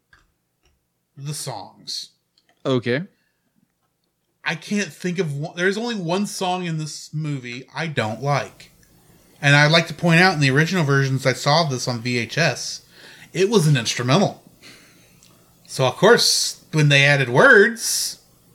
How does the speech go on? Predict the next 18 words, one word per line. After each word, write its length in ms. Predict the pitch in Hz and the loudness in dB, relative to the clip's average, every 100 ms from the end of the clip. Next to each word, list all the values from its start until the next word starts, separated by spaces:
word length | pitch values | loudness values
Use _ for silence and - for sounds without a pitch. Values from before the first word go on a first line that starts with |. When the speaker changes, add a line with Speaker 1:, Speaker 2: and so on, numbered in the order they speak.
| _ - | _ -6
Speaker 1:
I 100 | 143 | -2
didn't 220 | 135 139 | 0 2
like 260 | 175 294 277 | 4 4 2
it. 280 | 143 - - | 0 -2 -6
<laughs> 1040 | - - - - - - - 202 170 151 - | -8 -20 -20 -18 -18 -16 -16 -16 -16 -12 0
But, 200 | 180 170 | 4 6
uh, 340 | 156 147 135 131 - - _ _ _ _ _ _ _ _ | 4 4 -2 -8 -16 -20 _ _ _ _ _ _ _ _
between 420 | 180 - 190 185 165 | -8 -2 0 0 0
Hey, 300 | 143 202 220 | 2 2 4
a 60 | |
Movie, 720 | 208 185 175 160 160 156 147 - _ _ _ _ 143 | 4 4 4 2 0 0 -4 -10 _ _ _ _ -10
The 80 | 143 | -2
Happiness 560 | 175 185 202 190 - | 0 0 0 -2 0
Hotel, 840 | 190 180 - 151 139 131 131 127 - _ _ _ _ _ | 0 0 0 0 0 -2 -2 -6 -14 _ _ _ _ _
uh, 460 | 139 135 123 120 113 - _ _ _ _ _ - | -4 -2 -2 -4 -8 -16 _ _ _ _ _ 0
Piggy's 400 | 190 202 208 - | 0 0 -4 0
Fantasy, 880 | 180 165 151 - 143 131 131 131 _ _ _ _ _ _ - | 2 2 0 -4 -6 -6 -8 -12 _ _ _ _ _ _ -6
uh, 440 | 139 127 117 113 | -4 -4 -6 -12